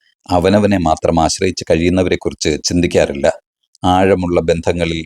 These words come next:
ലഹരിയുടെ ഒഴുക്കല്ല ഉണ്ടാകേണ്ടത്, തിരുത്താനുള്ള തൻ്റെടവും ജീവിതത്തോടുള്ള ലഹരിയുമാണ്. ആഘോഷത്തിൽ ഒപ്പമുണ്ടായിരുന്നവരൊന്നും സങ്കടവേളകളിൽ കൂടെ കാണില്ല. ഓരോ ജീവിതവും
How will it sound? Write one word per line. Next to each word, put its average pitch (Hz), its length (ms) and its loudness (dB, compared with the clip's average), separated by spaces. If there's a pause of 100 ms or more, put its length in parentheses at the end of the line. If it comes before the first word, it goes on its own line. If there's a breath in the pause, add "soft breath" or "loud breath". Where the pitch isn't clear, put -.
(120)
ലഹരിയുടെ 98 440 0
ഒഴുക്കല്ല 82 520 0
ഉണ്ടാകേണ്ടത്, 78 640 0 (480)
തിരുത്താനുള്ള 92 580 0
തൻ്റെടവും 82 600 -2 (200)
ജീവിതത്തോടുള്ള 92 800 0
ലഹരിയുമാണ്. 76 640 -2 (480)
ആഘോഷത്തിൽ 90 680 0 (200)
ഒപ്പമുണ്ടായിരുന്നവരൊന്നും 92 1160 0 (300)
സങ്കടവേളകളിൽ 85 880 0
കൂടെ 90 240 0
കാണില്ല. 73 400 -4 (540)
ഓരോ 104 340 2
ജീവിതവും 87 580 -2